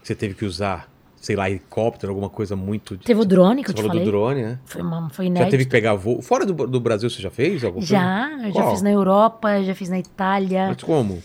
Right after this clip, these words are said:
Speaker 1: Por quê? A pessoa
Speaker 2: A pessoa, na verdade, eu, um, um, vou te contar um caso inusitado.
Speaker 1: Tá.
Speaker 2: Já fiz fora, já fiz em Nova York, enfim.
Speaker 1: Caramba, em Nova York?
Speaker 2: Já. Eu fiz um caso.
Speaker 1: Pô, você seguir pessoa em Nova York é muito mais legal, hein, do que se, em Osasco.
Speaker 2: É foda porque lá é trem, né?
Speaker 1: Ah, é?
Speaker 2: Metrô.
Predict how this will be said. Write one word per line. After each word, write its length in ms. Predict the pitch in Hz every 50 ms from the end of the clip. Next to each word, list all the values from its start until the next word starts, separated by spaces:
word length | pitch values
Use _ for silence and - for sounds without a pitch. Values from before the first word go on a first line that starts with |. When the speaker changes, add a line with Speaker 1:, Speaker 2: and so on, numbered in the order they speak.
| - -
Speaker 1:
Por 120 | 143 135
quê? 180 | - 123 101 90
A 60 | 92
pessoa 560 | - - 104 - - 113 117 110 98 87 78 _ _ _ _ _ _ _ _ _ _ _ _ -
Speaker 2:
A 80 | 220
pessoa, 280 | 185 254 196 - 247 208 - - -
na 120 | 220 226
verdade, 320 | 220 262 226 247 247 247 254
eu, 60 | - - -
um, 120 | 214 233 - -
um, 200 | - 226 240 214
vou 180 | 185 240 240 247
te 80 | -
contar 220 | - 247 226 202 233
um 40 | 214
caso 220 | 220 220 208 214
inusitado. 440 | 220 214 208 202 220 - - - 127
Speaker 1:
Tá. 40 | -
Speaker 2:
Já 100 | 160 196
fiz 180 | 196 - - -
fora, 260 | - 214 226 247 226
já 100 | 185 190
fiz 140 | - 196 175
em 60 | 185
Nova 240 | 180 185 180 175 180
York, 400 | 170 170 185 202 202 196 - 226
enfim. 220 | 196 - - 127 -
Speaker 1:
Caramba, 400 | - 202 254 247 262 311 330 302 277
em 20 |
Nova 180 | 214 175 180 190
York? 300 | 175 190 208 196 - - 226
Speaker 2:
Já. 260 | 180 165 175 147 127 - - _ _ _ _ _ _ _ -
Eu 80 | - 196
fiz 140 | - 269 262
um 100 | 277 233
caso. 480 | - - 202 214 226 214 180 160 156
Speaker 1:
Pô, 180 | 165 131 117 107
você 220 | 98 101 - - 107
seguir 220 | - 117 104 110
pessoa 240 | - 110 98 - 110
em 20 |
Nova 160 | 107 107 98 104
York 160 | 104 - -
é 40 | 147
muito 340 | 156 143 127 117 113 107 131
mais 140 | 131 135 147
legal, 360 | 160 139 110 98 95 98 95
hein, 180 | 95 107 107
do 100 | 98 98
que 100 | - -
se, 320 | 104 - - 104 101 98 - - - _ -
em 80 | 110 110
Osasco. 580 | 110 107 101 95 104 101 95 - - - -
Speaker 2:
É 40 | 202 190
foda 280 | - 240 240 226 262
porque 160 | 202 - 262
lá 120 | 247 240 262
é 40 | 269
trem, 340 | - - - 202 202 190
né? 220 | 175 165 170 180 190 - - - - - - -
Speaker 1:
Ah, 180 | 143 151 156 147
é? 240 | 147 151 156 147 - - _ _ _ _ _
Speaker 2:
Metrô. 400 | - 185 180 - - 202 208 165